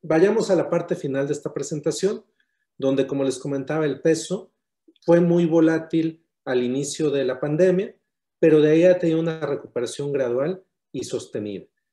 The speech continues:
Y estamos, este, con niveles fuertes de, de peso, esto aunado a que el dólar se ha estado debilitando. Ahora, hablando de escenarios, ¿qué esperamos para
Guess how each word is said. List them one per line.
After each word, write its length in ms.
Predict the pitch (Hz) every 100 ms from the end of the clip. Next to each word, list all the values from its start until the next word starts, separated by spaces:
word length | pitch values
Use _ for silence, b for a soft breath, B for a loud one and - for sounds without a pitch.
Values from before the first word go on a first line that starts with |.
| _
Y 120 | 143 147
estamos, 560 | 147 175 180 190 -
este, 720 | 135 - - _ 123 117 - _ _
con 180 | - 139
niveles 520 | 135 147 165 156 -
fuertes 760 | - 160 156 - 175 170 - _ _
de, 400 | 113 110 104 117
de 100 | 117
peso, 560 | 113 156 151 180 - - _ _ -
esto 320 | 160 147 185
aunado 320 | 160 151 160
a 60 | 156
que 100 | 139
el 80 | 113
dólar 260 | 131 143
se 120 | - 127
ha 20 |
estado 300 | 127 135 135
debilitando. 560 | 123 104 95 101 85 - _ _ _ -
Ahora, 400 | 143 143 110 - _ _ _ _ _ _ _ _ _ _ _ _
hablando 420 | 160 170 220 226
de 60 | 226
escenarios, 840 | - 165 143 110 90 - - _ _ _
¿qué 120 | - 208
esperamos 920 | - - 190 175 170 170 - - _ _ _ -
para 580 | 131 120 117 107 -